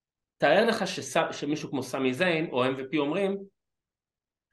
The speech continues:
"אין בעיה, זה שאני לא יכול להיכנס לשם אני יודע, אני גם לא מוכן להופיע פה בארצות הברית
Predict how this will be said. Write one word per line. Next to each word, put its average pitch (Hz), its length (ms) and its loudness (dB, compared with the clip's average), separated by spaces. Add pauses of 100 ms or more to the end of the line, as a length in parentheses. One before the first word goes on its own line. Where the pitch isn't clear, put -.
(120)
"אין 202 180 -2
בעיה, 151 340 4
זה 185 260 2
שאני 254 220 0
לא 208 80 4
יכול 214 220 2
להיכנס 190 320 -2
לשם 196 260 0
אני 139 100 2
יודע, 139 300 0 (260)
אני 135 180 4
גם 147 120 4
לא 170 80 4
מוכן 202 300 2
להופיע 180 560 4 (100)
פה 185 180 -2
בארצות 156 320 -2
הברית 196 440 -2